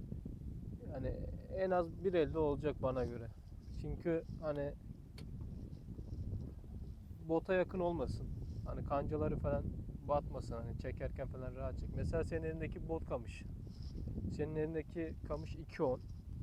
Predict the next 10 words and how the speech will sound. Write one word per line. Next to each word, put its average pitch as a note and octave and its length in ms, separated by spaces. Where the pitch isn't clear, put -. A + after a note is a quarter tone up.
Biraz C3+ 340
büyük C#3+ 280
bir B2+ 120
kamış. - 360
Ha, D3+ 160
bu E3+ 80
da F3 160
biraz E3+ 200
uzun E3 380
geliyor. B2 340